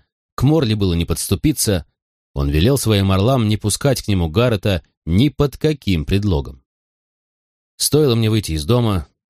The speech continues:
тут же появлялся шнырь Пиготта, который неотступно следовал за мной просто потому, что ему взбрело в голову отточить свои профессиональные навыки.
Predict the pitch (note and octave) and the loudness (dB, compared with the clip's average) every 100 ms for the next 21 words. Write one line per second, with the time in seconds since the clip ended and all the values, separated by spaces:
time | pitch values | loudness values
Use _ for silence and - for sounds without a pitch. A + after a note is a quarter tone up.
0 | _ - F3 C3+ D#3 A#2+ A2 G#2 C3 - | _ -4 0 0 0 0 2 2 2 0
1 | A2 - G#2 F#2+ A2 G2+ D2+ - C2 - | -2 0 -2 -2 -2 0 -2 -4 -10 -10
2 | _ _ _ B2 B2 D3+ C#3 C3+ B2 - | _ _ _ -2 0 2 2 0 -2 -4
3 | E3 C3 C3+ - D#3+ A#2 G2 F2 G2 F#2+ | -2 0 -2 0 0 2 0 0 0 0
4 | E2 C2+ A2 G#2+ G2+ G2 E2+ A#2 A#2+ - | -2 -2 -2 -2 -2 -2 0 0 -2 -6
5 | _ _ _ - - E3+ D#3+ A#2+ A#2+ C#3+ | _ _ _ -8 0 2 2 0 0 2
6 | A#2+ G2 B2+ C#3 G#2+ G2+ - _ - C3 | 0 2 2 2 2 -2 -4 _ -4 -4
7 | _ D3+ - F3 - A#2+ A#2 A2+ F#2+ - | _ -2 0 -2 0 0 2 0 -2 0
8 | G2+ G2+ E2+ E2+ G2+ C3 E2 D2 - A#1+ | 2 2 0 2 2 2 0 -6 -12 -16